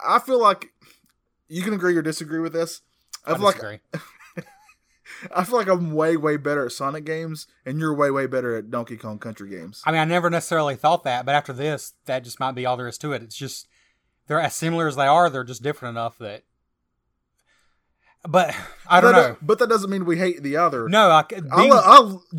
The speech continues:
Speaker 1: legit love both games.
Speaker 2: being good at a game doesn't make me like it more, and being
Speaker 1: Yeah.
Speaker 2: bad at a game doesn't make me like it less.
Speaker 1: Even though,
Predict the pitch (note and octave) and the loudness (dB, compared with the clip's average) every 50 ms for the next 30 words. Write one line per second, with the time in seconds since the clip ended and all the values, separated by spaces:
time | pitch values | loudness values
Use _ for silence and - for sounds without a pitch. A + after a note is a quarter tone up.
0 | C#3+ D#3 F3 F#3 F3+ D3+ D3+ G3+ G3+ D#3 D3 D#3 D#3 D#3 D#3 C3 C#3 B2+ B2+ - | -10 -2 -2 0 0 0 0 0 -2 0 0 0 0 0 0 0 -2 -4 -4 -4
1 | - B2+ A#2+ D3+ D3 E3+ A3 A#3 G3 D#3+ F3+ F#3+ G3+ F#3 F3+ F#3 F#3+ F#3 E3+ D3 | -6 -6 -6 -4 -2 -2 0 0 0 0 -2 -2 -2 -4 -2 -2 -2 -2 -4 -6
2 | C3+ D3 C#3+ D3 D#3 C#3 B2 A#2+ C3 F3+ F3+ - D#3+ D3 D3+ D#3+ D#3 D3 C#3 C#3+ | -6 -6 -6 -6 -6 -8 -4 0 0 0 0 0 -4 -4 -2 -2 -2 -4 -4 -4
3 | C#3 C#3 C3 C#3+ C3+ D3 D3+ C#3+ C#3 B2 B2+ B2+ B2+ B2 A2+ C#3 C3 B2+ B2 A#2 | -6 -4 -2 2 4 4 4 4 2 -4 -8 -8 -8 -10 -10 -10 -10 -10 -8 -8
4 | A#2+ A#2+ A#2 A2+ A2+ G#2 A2 B2+ C3 A#2+ G#2 G#2 F#3 A#3 C4 B3 A#3+ A#3 A3+ G#3+ | -6 -6 -6 -6 -6 -8 -4 -4 -4 -4 -2 -2 -2 0 4 4 6 6 4 2
5 | F#3+ | 0